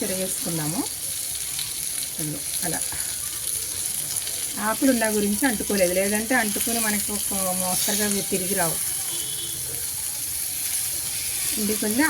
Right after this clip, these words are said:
ఆయిల్ వేసుకోవాలన్నమాట. ఇప్పుడు ప్రస్తుతం ఆయిల్ వేయను, just కొంచెం ఉడకనివ్వండి. ఇంకా ఉడికితే just అలా ఉడికాక మంట కూడా బాగా తగులుతుంది. అది చూడండి, మంట పొయ్యి మీద చేసుకుంటేనే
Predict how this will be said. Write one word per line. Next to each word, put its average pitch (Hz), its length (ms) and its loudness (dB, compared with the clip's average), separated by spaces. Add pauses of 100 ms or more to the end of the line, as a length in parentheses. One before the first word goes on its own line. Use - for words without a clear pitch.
ఆయిల్ 226 240 2
వేసుకోవాలన్నమాట. 160 720 2
ఇప్పుడు 202 220 -2
ప్రస్తుతం 214 480 2
ఆయిల్ 202 240 4
వేయను, 170 340 2 (600)
just - 280 4 (140)
కొంచెం 240 600 4
ఉడకనివ్వండి. 170 600 2
ఇంకా 202 160 2 (800)
ఉడికితే - 340 0 (520)
just - 360 0
అలా 196 140 2 (100)
ఉడికాక 180 520 0 (100)
మంట 208 160 2 (100)
కూడా 208 180 0
బాగా 180 260 2
తగులుతుంది. 170 580 0 (840)
అది 175 200 2
చూడండి, 170 400 2
మంట 175 200 2 (160)
పొయ్యి 190 200 2
మీద 202 200 4
చేసుకుంటేనే 202 600 2